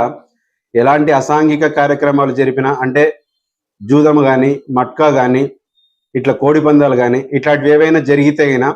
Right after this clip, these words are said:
ఖచ్చితంగా మేము వాటిపైన చట్-, రైడ్ చేసి చట్టపరమైన చర్యలు తీసుకోవడం జరుగుతుంది. వారిపైన, ఉమ్, ఖచ్చి-, కఠిన చర్యలు కూడా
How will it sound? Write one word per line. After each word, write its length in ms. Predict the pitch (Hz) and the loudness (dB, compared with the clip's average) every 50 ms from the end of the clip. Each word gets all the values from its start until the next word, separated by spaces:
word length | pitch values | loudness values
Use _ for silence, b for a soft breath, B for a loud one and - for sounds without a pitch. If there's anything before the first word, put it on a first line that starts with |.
| - _ _ _ _ _ _ - | -8 _ _ _ _ _ _ -4
ఖచ్చితంగా 420 | 147 147 147 151 147 147 147 151 156 | -4 -2 0 0 0 2 2 2 2
మేము 260 | 151 143 143 143 147 143 139 139 139 131 | 2 4 4 4 2 2 0 0 -2 -4
వాటిపైన 460 | 131 127 127 123 123 135 139 143 147 135 123 120 120 120 | -4 -4 -2 -4 -4 -2 0 0 0 0 -2 -4 -6 -6
చట్-, 260 | - 127 117 - - _ _ _ _ _ _ _ _ _ _ _ - - | -6 -6 -6 -6 -10 _ _ _ _ _ _ _ _ _ _ _ -6 -2
రైడ్ 240 | 127 139 151 147 139 | 0 0 0 0 0
చేసి 220 | 147 139 143 156 | 0 0 -2 -2
చట్టపరమైన 680 | 147 143 123 - 147 123 143 139 143 135 139 135 131 131 127 | -4 -4 -4 -2 -2 -2 -2 -2 0 0 0 0 0 -2 -2
చర్యలు 340 | 123 - 127 131 127 123 120 | -2 -2 0 0 0 -2 -2
తీసుకోవడం 440 | 120 127 123 - - 139 135 135 131 | -4 -4 -6 -4 -2 -2 0 0 0
జరుగుతుంది. 400 | 135 131 127 131 131 135 143 175 - - _ _ _ _ _ - | 0 -2 -2 -4 -4 -4 -4 -4 -6 -10 _ _ _ _ _ -4
వారిపైన, 420 | 131 131 131 123 127 143 147 151 147 131 131 131 131 _ _ _ _ _ - | -2 -2 -2 0 0 0 2 2 2 0 -2 -6 -10 _ _ _ _ _ -8
ఉమ్, 280 | 117 120 120 117 117 113 - _ | -4 -2 -2 -2 -2 -4 -8 _
ఖచ్చి-, 340 | - 131 123 - - 147 147 135 123 120 113 - | -8 -6 -6 -6 -6 -6 -2 -2 -2 -2 -4 -4
కఠిన 240 | - 120 139 156 | -4 -2 0 0
చర్యలు 320 | 156 147 156 147 147 143 135 | -2 0 0 0 0 2 0
కూడా 200 | 143 151 151 | 2 2 2